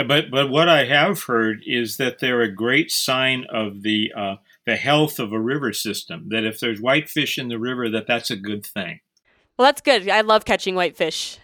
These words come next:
Speaker 2: Um, they're one of my favorite things to catch 'cause they fight so hard. <laughs>
Speaker 1: Yeah, they really do.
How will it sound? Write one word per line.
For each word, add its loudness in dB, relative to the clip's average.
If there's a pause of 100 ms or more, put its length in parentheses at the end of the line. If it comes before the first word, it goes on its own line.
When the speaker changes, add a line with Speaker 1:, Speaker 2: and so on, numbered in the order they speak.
(100)
Speaker 2:
Um, 0
they're 6
one 6
of 4
my 2
favorite 0
things -4
to -12
catch 0
'cause -12
they 2
fight 0
so 4
hard. 4
<laughs> -8 (440)
Speaker 1:
Yeah, 6
they 0
really 2
do. -2